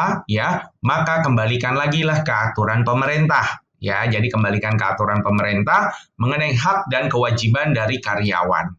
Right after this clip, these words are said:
gitu ya. Jadi, jika terjadi pemutusan hubungan kerja, lakun-, lakukanlah dengan cara sebaik-baiknya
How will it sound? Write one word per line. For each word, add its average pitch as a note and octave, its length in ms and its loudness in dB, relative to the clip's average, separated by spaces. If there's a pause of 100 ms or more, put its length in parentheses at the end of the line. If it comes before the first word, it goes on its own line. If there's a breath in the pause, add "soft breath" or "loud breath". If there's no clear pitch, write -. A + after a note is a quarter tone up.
(100)
gitu A2 280 -4
ya. E3 240 -2 (240)
Jadi, A2 720 0 (240)
jika D3+ 320 0
terjadi C#3+ 400 2
pemutusan A#2+ 560 2
hubungan G#2+ 320 2
kerja, C3+ 640 0 (240 loud breath)
lakun-, C3 600 0
lakukanlah E3 760 2
dengan A2+ 320 2
cara A#2 400 0
sebaik-baiknya B2+ 1500 0